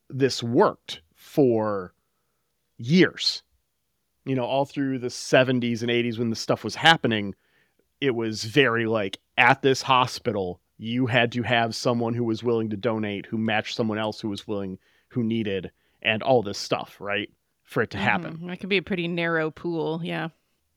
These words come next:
Speaker 2: And so what this system did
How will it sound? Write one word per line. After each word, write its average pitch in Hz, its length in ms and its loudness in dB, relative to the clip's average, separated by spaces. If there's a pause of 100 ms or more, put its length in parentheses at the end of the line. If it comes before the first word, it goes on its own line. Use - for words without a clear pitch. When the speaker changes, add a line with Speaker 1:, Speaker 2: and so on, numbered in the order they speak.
(120)
Speaker 2:
And 139 180 2
so 120 720 6 (200)
what 131 380 4
this 208 160 10
system 113 560 2
did 95 380 -8